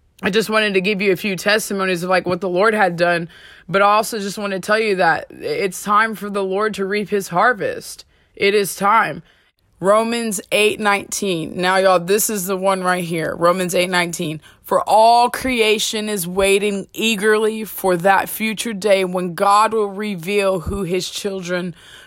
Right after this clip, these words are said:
really are." He's waiting. The, all creation is waiting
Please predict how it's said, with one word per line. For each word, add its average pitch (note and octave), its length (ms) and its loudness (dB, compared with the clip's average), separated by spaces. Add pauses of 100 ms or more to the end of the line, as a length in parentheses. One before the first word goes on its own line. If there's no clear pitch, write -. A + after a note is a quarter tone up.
(160)
really E3+ 460 -2
are." - 480 -6 (440)
He's F#3 340 -6
waiting. F#3 640 -6
The, F#3 280 -6
all G3 200 2
creation G3+ 640 -4
is D#3+ 160 -6
waiting F#3+ 580 -2